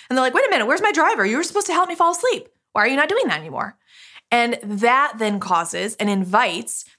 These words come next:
perhaps you coming back in to rock them to sleep or pat them to sleep. And all of a sudden, weeks later, you now have a, a twenty-month-old, and you're like, "How did I end up in the rocking chair again? They used to sleep independently."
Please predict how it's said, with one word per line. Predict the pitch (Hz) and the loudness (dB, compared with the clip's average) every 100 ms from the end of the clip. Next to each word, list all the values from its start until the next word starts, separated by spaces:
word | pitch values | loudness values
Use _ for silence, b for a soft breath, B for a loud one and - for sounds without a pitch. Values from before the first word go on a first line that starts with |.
| _ | _
perhaps | 220 214 - | 0 0 0
you | 220 | -2
coming | 214 208 190 | -2 -2 2
back | 185 233 - | 2 2 0
in | 175 180 | -2 -2
to | 214 | -2
rock | 233 269 302 | 2 2 0
them | 208 | -4
to | 190 | -6
sleep | 170 151 - - | -8 -12 -6 -4
or | 262 | -2
pat | 262 311 | 0 0
them | 285 | 0
to | 202 | -4
sleep. | - 170 240 | -6 -8 -6
And | |
all | 269 320 392 | 2 2 2
of | 339 | 0
a | |
sudden, | 311 339 302 226 | -2 -2 -2 -2
weeks | 233 440 480 - | -2 -2 -4 -2
later, | 349 349 196 B B B | 0 2 0 B B B
you | 277 | -2
now | 349 | 0
have | 349 | 0
a, | 285 - - | -2 -2 -2
a | 220 | -2
twenty-month-old, | - - 269 427 392 226 185 175 165 190 220 B - | -4 -2 2 2 2 0 0 -2 -6 -6 -8 B -6
and | 277 | 0
you're | 285 | 0
like, | 294 | 0
"How | 359 | 0
did | 554 494 | 2 2
I | 330 | 0
end | 330 339 | 0 0
up | 320 | 0
in | |
the | 285 | -2
rocking | 254 - - | -2 -2 -4
chair | 208 - 87 | -8 -8 -12
again? | - - | -14 -12
They | - | -2
used | 381 415 | -2 -2
to | |
sleep | 320 277 262 | -4 -2 -2
independently." | 262 349 427 - 123 | -2 -4 -4 -6 -8